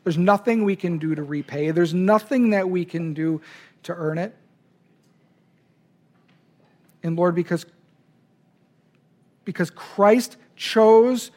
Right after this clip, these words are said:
to take the cross in our stead, out of his great love, we have access to you. In boldness we can have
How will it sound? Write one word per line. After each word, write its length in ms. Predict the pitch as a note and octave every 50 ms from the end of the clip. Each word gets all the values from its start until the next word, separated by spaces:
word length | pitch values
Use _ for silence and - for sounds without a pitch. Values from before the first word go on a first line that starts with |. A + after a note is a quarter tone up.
| _ _
to 180 | - - F3+ F3+
take 460 | D#3 - - - G3 A3 A#3 - -
the 80 | - B3
cross 500 | - - - G#3+ G3 G3 G#3 G3+ F#3 -
in 220 | - A3+ A3 A3+
our 240 | A3+ G#3+ G#3 G#3+ G#3+
stead, 420 | F#3 - - - F#3 E3+ F3 E3+
out 140 | E3+ E3+ E3
of 100 | E3+ E3
his 260 | D#3+ F3 G#3+ A#3 G#3+
great 360 | G#3 G3+ A3 A3 G#3+ G#3+ G#3 F#3+
love, 320 | F3 F3 E3+ E3+ D#3+ D#3+
we 160 | E3 F#3 F#3+ F#3
have 160 | F#3 E3+ F3+ -
access 640 | - F3 E3+ F3 E3+ - - - F#3 F3 E3 - - - - - - _ _ _ _
to 120 | - -
you. 400 | D#3+ D#3 D3+ D3+ D3+ D3 D3+ C#3+ _ _ _ _ _ _ _ _ _ _ _ _ _ _ _ _ -
In 140 | F3+ F3+ F3+
boldness 680 | D#3 D3 F#3+ G3 A3 A#3+ B3+ G#3 F#3 D#3 C#3 - - -
we 100 | D#3+ D3
can 160 | - D#3 C#3+
have 460 | B2 C#3 C#3 C3+ B2 A2+ A2 - -